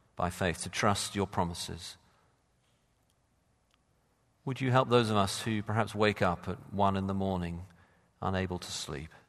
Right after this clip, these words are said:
Uh, perhaps, uh, we, like, uh, Abraham, are thinking about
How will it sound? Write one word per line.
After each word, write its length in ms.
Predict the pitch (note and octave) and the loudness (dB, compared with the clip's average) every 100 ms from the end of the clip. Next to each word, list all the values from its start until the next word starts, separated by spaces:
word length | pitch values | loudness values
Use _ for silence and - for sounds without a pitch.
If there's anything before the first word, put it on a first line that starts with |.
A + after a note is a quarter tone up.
| _ _ _ _ _ _ _ _ _ _ _ _ _ _ | _ _ _ _ _ _ _ _ _ _ _ _ _ _
Uh, 180 | G2+ F#2+ | -8 -6
perhaps, 480 | G2+ A2 A2 - - | -2 2 2 2 -2
uh, 80 | G#2 | 0
we, 240 | G#2+ B2+ | 2 2
like, 320 | A2 F#2+ F#2+ | 4 4 2
uh, 120 | G2+ G#2 | -2 0
Abraham, 520 | A2 A#2 A2 G2 E2+ | 0 0 0 -2 -2
are 60 | F2+ | -4
thinking 340 | A#2 G#2+ F#2+ | -4 -4 -4
about 300 | F#2 F#2+ F#2 | -2 -2 -2